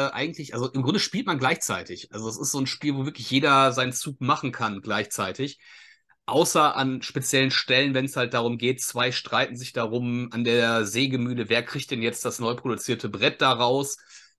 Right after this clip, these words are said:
dann ist die Spielerreihenfolge entscheidend. Ansonsten kann man das parallel zueinander spielen. Aber es ist, dauert trotzdem ewig. Es dauert ewig, es ist, äh, ein, ein, ein riesen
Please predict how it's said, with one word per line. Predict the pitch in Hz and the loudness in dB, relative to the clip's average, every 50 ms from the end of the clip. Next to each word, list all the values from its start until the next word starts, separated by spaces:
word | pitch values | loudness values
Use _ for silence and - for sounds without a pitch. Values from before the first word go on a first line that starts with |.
| _ _ _ - | _ _ _ -2
dann | - 113 127 135 135 135 | 0 0 2 2 0 -2
ist | - - - - | -4 -6 -8 -6
die | 131 | -6
Spielerreihenfolge | - - - 127 113 110 101 98 101 101 - 104 95 95 101 | -6 -4 -2 0 0 0 0 -2 -6 -6 -6 -6 -4 -4 -4
entscheidend. | 90 95 - - 98 92 92 85 | -6 -6 -6 -6 -6 -8 -8 -8
Ansonsten | 92 95 101 107 - - 117 | -8 -8 -6 -6 -6 -6 -8
kann | - - 120 123 | -6 -4 -2 0
man | 123 113 113 | 0 0 0
das | 107 - - - - - - | -2 -2 -4 -6 -6 -8 -10
parallel | - 113 107 104 104 107 110 113 120 | -6 -2 -2 0 0 0 0 0 -2
zueinander | - - 101 90 90 92 90 90 | -2 -4 -4 -4 -4 -6 -6 -6
spielen. | - - - 107 92 87 - - - _ _ - - - - - - - - - - - - | -6 -8 -8 -8 -10 -10 -10 -14 -20 _ _ -20 -20 -20 -18 -18 -20 -20 -20 -20 -20 -12 -4
Aber | - - 143 | 0 2 2
es | 139 135 | 4 4
ist, | 147 135 120 | 4 4 6
dauert | 139 127 123 120 | 6 6 6 4
trotzdem | 127 120 - - 107 | 2 -4 -4 -8 -10
ewig. | - 110 107 104 95 - - - _ - | -8 -6 -6 -6 -6 -6 -10 -12 _ -18
Es | - 110 - | -12 -8 -4
dauert | - 113 117 117 - | -2 -2 -2 -2 -2
ewig, | 117 127 123 117 120 113 - | -2 -2 0 0 -2 -4 -6
es | - 110 - | -8 -10 -8
ist, | - 123 120 - - - - | -8 -8 -6 -6 -6 -6 -6
äh, | - 104 107 107 107 101 - - - | -6 -6 -4 -4 -4 -6 -8 -10 -12
ein, | 98 104 104 107 - | -10 -8 -8 -8 -10
ein, | 101 104 101 101 98 98 - | -8 -8 -8 -8 -8 -8 -10
ein | - 101 101 101 98 | -10 -10 -10 -10 -8
riesen | 107 120 127 131 120 110 107 107 107 107 107 104 98 90 95 95 | -6 -6 -6 -6 -4 -4 -4 -4 -4 -6 -8 -10 -12 -16 -18 -20